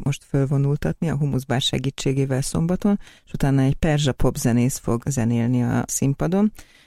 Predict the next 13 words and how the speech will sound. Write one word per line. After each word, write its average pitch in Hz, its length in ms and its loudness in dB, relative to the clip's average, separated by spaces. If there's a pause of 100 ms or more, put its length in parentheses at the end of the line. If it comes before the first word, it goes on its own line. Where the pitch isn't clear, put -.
(100)
és 147 300 0
tizenötödikén 135 800 0
vasárnap 135 340 0
lesz 127 220 0
egy 120 140 0
elég 117 240 -2
érdekes 120 600 -4
beszélgetés 147 840 -2 (380)
a - 80 -4
muszlim 131 500 0
mellett 120 380 2
magyar 120 420 2 (100)
nőkről, 135 680 0